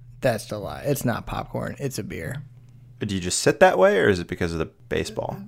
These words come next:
Speaker 1: On the edge of my seat or the beer? The beer is to drown my feelings. The edge of my seat is because the baseball news is really riveting stuff.
Speaker 2: Why don't you dive in? What's the latest?
Speaker 1: Oh,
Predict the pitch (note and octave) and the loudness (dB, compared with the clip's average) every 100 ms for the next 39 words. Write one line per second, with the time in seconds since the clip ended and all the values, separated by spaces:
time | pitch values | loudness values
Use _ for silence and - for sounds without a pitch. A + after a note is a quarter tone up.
0 | - - - D3 - D3 C#3+ C3+ C3+ D3 | -16 -20 -20 -18 0 4 6 8 8 8
1 | E3 F3 - G#3+ A3 F#3+ D3+ C#3 A#2 C3 | 6 6 6 6 8 8 8 6 6 6
2 | A#2 A#2+ C3 B2+ G2+ D#2+ - - - - | 6 4 4 4 2 -2 -8 -18 -20 -10
3 | - A#2 - F#3+ G#3 F#3 D#3 - C3 B2 | -4 -2 8 12 12 12 8 6 0 -2
4 | B2+ A2+ C3 C3+ B2 - - C3 B2 G2+ | -2 2 4 4 4 0 -2 0 0 -2
5 | C#2 C2+ - - - - - - C3+ D3 | -6 -12 -14 -18 -20 -20 -12 -2 0 2
6 | C3+ A#2+ - - D3 B2 A#2+ A2 B2+ - | 2 2 2 4 4 4 2 0 -2 2
7 | A#2 A2 A2 A#2+ A#2 - A#2 A2+ A2+ A2+ | 2 2 2 4 2 0 0 0 -4 -4
8 | G#2 G#2+ A2 - G#2 C#3 C#3 A#2+ A#2+ A#2+ | -4 -4 -6 -10 -2 4 6 6 2 0
9 | A2+ G#2 - - F#2+ - - - - - | 0 -4 -6 -4 -4 -6 -12 -20 -20 -14
10 | - A2+ D#3 D#3+ E3 D#3+ D#3+ F#3 F2 - | 2 4 4 2 6 8 8 4 2 0
11 | A2+ A2+ - C3+ D3+ A#2 D#2+ - - - | -2 0 0 4 4 4 0 -6 -12 -20
12 | - - - - - | -20 -20 -20 -20 -10